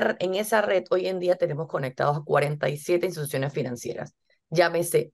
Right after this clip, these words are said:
bancos y cooperativas del país, ¿verdad? Entonces,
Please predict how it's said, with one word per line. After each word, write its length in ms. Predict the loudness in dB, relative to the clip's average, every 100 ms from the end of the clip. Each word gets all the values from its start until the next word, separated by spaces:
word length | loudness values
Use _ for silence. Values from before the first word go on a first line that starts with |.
| -10
bancos 760 | -2 2 2 2 -4 -6 -12 _
y 120 | -8 0
cooperativas 800 | 0 2 2 2 0 0 2
del 180 | 2 0
país, 380 | -2 -6 -8 -6
¿verdad? 340 | -2 0 -2 -4 _ _ _ _ _ -20 -20 -20 -6
Entonces, 400 | 0 2 0